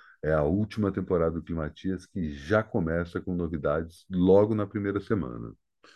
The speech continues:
Aguarde e confie. Eu tô falando dessa semana, afinal de contas, conta aí quantos programas faltam pro programa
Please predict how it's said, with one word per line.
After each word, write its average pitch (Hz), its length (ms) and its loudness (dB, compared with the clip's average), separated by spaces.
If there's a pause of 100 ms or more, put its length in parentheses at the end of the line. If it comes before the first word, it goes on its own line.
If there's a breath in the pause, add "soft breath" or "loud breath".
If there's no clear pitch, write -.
(440 loud breath)
Aguarde 67 760 -4
e 71 100 -10
confie. 82 360 -2
Eu 76 120 4
tô 82 100 2
falando 82 420 0 (100)
dessa 69 600 -2
semana, 62 440 -6
afinal 71 200 -6
de 65 100 -12
contas, 85 360 -4 (180)
conta 92 340 4
aí 82 340 4
quantos 82 400 -2
programas 78 540 0
faltam 69 500 -2
pro 78 140 -6
programa 71 480 -4